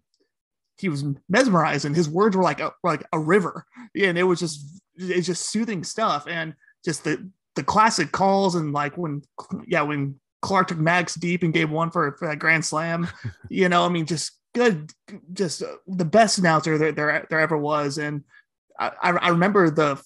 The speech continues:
the first time I actually got to hear him do a Dodger game on the radio. Um, me and a couple, couple of my buddies, I think it was Bryce, Tim, and, and, and Josh, we went down to a Giant Dodgers series.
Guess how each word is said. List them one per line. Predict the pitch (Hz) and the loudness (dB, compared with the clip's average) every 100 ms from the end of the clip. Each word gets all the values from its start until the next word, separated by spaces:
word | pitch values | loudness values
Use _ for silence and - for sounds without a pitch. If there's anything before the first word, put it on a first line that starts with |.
| _ _ - | _ _ -12
the | 156 | -4
first | 190 160 | -2 -2
time | 180 | -2
I | 151 | 0
actually | 185 190 | 0 0
got | 165 160 | -2 -4
to | |
hear | 151 196 | -8 -6
him | 190 160 | -4 -4
do | - 185 | 0 0
a | 147 | 0
Dodger | 143 143 185 170 | -4 -4 -2 -2
game | 139 135 135 | -4 -6 -6
on | 156 | -4
the | 156 | -4
radio. | 147 170 160 135 139 - - _ _ _ _ _ _ _ - | -2 -2 -2 -2 -6 -10 -20 _ _ _ _ _ _ _ 0
Um, | 180 156 147 165 - - _ _ _ _ - | 4 4 2 -6 -14 -20 _ _ _ _ -2
me | 175 | 2
and | 175 | 4
a | |
couple, | 190 | 2
couple | 160 180 | 4 4
of | |
my | 170 | 4
buddies, | 147 165 180 156 | 2 2 2 0
I | |
think | 160 196 | -2 -4
it | 190 | -2
was | 165 - - _ _ _ | -2 -4 -10 _ _ _
Bryce, | 147 151 170 147 | -4 -2 -2 -4
Tim, | - 165 160 | -8 -6 -2
and, | 156 147 156 - - | -2 -2 -4 -10 -8
and, | 165 | -6
and | 143 143 | -4 -2
Josh, | 156 175 147 - | 4 4 4 -2
we | 165 160 | -4 -2
went | 175 160 | 0 0
down | 165 156 | -2 -4
to | 165 147 | -4 -6
a | 139 - | -8 -6
Giant | 175 156 | -4 -2
Dodgers | 151 151 143 147 | 0 -2 -2 -8
series. | - 226 - 104 - | -4 -2 -4 -10 -12